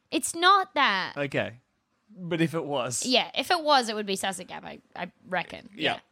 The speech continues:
Speaker 1: Yeah. Um, so a Susagep is, uh, is mostly a worm, right?
Speaker 2: Yeah.
Speaker 1: But does it still have horse legs?
Speaker 2: Yes. I feel like they're a non-negotiable part of the Pegasus, both the wings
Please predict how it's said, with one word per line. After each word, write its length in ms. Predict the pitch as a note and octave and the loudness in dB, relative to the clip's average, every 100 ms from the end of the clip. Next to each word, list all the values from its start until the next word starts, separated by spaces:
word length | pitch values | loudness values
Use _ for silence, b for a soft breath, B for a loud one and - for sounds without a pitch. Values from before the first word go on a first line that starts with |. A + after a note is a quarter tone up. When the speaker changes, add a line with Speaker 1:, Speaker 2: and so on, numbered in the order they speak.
| _ B B B B _ - | _ B B B B _ 0
Speaker 1:
Yeah. 340 | A#3 A3+ A3 | 4 4 4
Um, 120 | G#3 | 0
so 120 | G#3 C4+ | 0 0
a 20 | |
Susagep 500 | C4 D#4 C#4 G3+ G3 - | 2 0 2 2 0 -2
is, 280 | A#3+ G3 - - | -4 -4 -8 0
uh, 360 | G#3 G3 F#3+ - | 4 4 2 -2
is 240 | A3+ G3+ - | -6 -8 -10
mostly 640 | G#3+ A3+ B3+ C#4+ - D#4+ D#4 | -8 2 4 4 2 0 0
a 100 | B3 | 0
worm, 560 | A3 G#3 G3 E3 D#3 | 0 -4 -4 -4 -8
right? 340 | D#3+ D#3+ B3 F#4+ | -8 -2 0 -2
Speaker 2:
Yeah. 260 | C#3+ C#3+ G#2+ - _ - | 0 2 2 -4 _ 4
Speaker 1:
But 360 | C#4 A3+ G3 - _ - | 6 8 4 0 _ 0
does 320 | B3+ A#3+ D4+ | 6 6 6
it 180 | F#4+ - | 0 -4
still 460 | - - C#4 C#4 D4 | -6 0 0 2 -2
have 540 | - G3+ D#3+ D3+ A3 _ _ _ _ _ | -2 0 0 -6 -12 _ _ _ _ _
horse 400 | - A#3 C4 - | -4 -2 -2 -4
legs? 520 | - D2+ B3 - - _ _ _ D#3+ | -8 -10 -12 -18 -20 _ _ _ -20
Speaker 2:
Yes. 800 | C3 A2+ A2+ G#2+ G#2+ - - - _ _ _ _ _ - | -12 -6 -4 -4 -4 -6 -6 -8 _ _ _ _ _ 0
I 120 | F3 | 4
feel 200 | E3+ G3 | 6 6
like 200 | F#3 F3+ | 6 6
they're 220 | E3 D#3 D3 | 4 4 4
a 40 | |
non-negotiable 840 | C#3+ C#3 C3+ C3+ C3 B2 - C3 B2 | 2 -2 0 0 0 0 -2 -6 -2
part 220 | C3+ B2 | 0 0
of 80 | A#2+ | 0
the 60 | |
Pegasus, 640 | A2 B2 A#2 A#2 B2 A2 - | -4 -4 -4 -4 -4 -4 -2
both 260 | C#3 B2+ | 0 0
the 80 | C#3 | -2
wings 520 | A#2+ C3 B2+ B2 A2+ | 0 0 0 0 -2